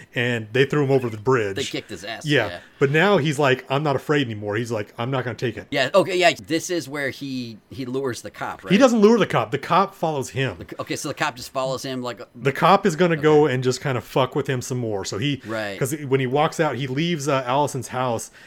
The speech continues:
Speaker 1: and he sees the car down the street. He sees him, light turns on, he takes off.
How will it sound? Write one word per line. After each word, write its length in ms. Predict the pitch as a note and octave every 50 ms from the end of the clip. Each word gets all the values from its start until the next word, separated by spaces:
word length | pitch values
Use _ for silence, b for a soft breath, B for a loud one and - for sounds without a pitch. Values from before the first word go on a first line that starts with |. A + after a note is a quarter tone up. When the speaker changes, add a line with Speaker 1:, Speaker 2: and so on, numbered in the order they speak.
| B B _
Speaker 1:
and 80 | B2
he 60 | A#2 A#2
sees 200 | - - C3 A#2+
the 40 |
car 260 | A#2+ - - D3 D3 C#3+
down 180 | C3+ B2 B2
the 60 | A#2+
street. 260 | G#2+ - - C#3 C#3+ A2
He 40 | G#2
sees 220 | - - E3 C#3+
him, 140 | C3+ C3 A#2+
light 180 | A2+ A#2 B2 B2+
turns 220 | - - C#3 B2+
on, 240 | B2 C3+ C3 C3 B2+
he 140 | A2+ A#2 C#3
takes 260 | - - C3+ B2+ -
off. 220 | C#3+ B2 A#2+ A#2